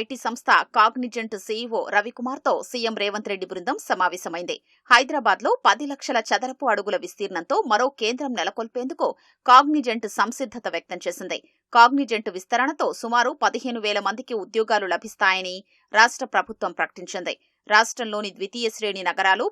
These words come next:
పట్టణాల్లోనూ ఐటీ పరిశ్రమ నెలకొల్పాలని ప్రభుత్వం అన్ని విధాలా మద్దతిస్తుందని కాగ్నిజెంట్కు ముఖ్యమంత్రి రేవంత్ రెడ్డి హామీ ఇచ్చారు. అమెరికాకు చెందిన వాల్ష్ కర్రా హోల్డింగ్స్ V Hub-లో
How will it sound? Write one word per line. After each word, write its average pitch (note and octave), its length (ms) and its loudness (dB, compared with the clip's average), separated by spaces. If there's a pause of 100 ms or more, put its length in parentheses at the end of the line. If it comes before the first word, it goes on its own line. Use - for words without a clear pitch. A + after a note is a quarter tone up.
పట్టణాల్లోనూ F#3+ 640 0 (220)
ఐటీ B3 180 -6 (100)
పరిశ్రమ G#3 480 -4
నెలకొల్పాలని F#3 680 -2 (360)
ప్రభుత్వం A#3 420 -2 (120)
అన్ని G#3 220 -4
విధాలా G3 320 2 (120)
మద్దతిస్తుందని A#3+ 720 -4 (380)
కాగ్నిజెంట్కు B3 680 4 (120)
ముఖ్యమంత్రి A#3 540 -6
రేవంత్ G3 300 -6
రెడ్డి F3+ 180 -8 (100)
హామీ G#3 320 2
ఇచ్చారు. F#3 320 0 (420)
అమెరికాకు D4 500 -4
చెందిన G#3+ 220 4 (460)
వాల్ష్ B3+ 420 8
కర్రా B3 400 6
హోల్డింగ్స్ A3+ 560 -2 (100)
V G#3+ 80 -2 (240)
Hub-లో G#3+ 320 2